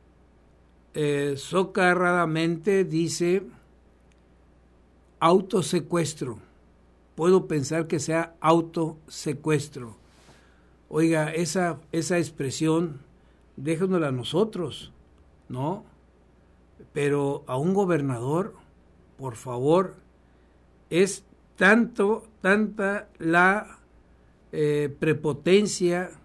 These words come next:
con que juega el poder el gobernador, que no tiene ni tres dedos de sensatez característica para un gobernante. Conectar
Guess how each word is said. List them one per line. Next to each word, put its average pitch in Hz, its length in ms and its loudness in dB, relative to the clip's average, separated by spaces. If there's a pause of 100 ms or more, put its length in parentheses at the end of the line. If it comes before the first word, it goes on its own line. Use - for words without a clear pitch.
(600)
con 139 180 0
que 139 160 -6
juega 180 580 0
el 147 200 -2
poder 147 540 0
el 156 140 -2
gobernador, 139 840 0 (920)
que 196 480 6 (540)
no 180 300 2
tiene 185 520 4
ni 151 280 -2
tres 175 500 2
dedos 175 560 0 (420)
de 151 280 0
sensatez 151 1160 0 (720)
característica 185 1300 2
para 151 260 0
un 165 420 0
gobernante. 143 960 0 (640)
Conectar 185 880 4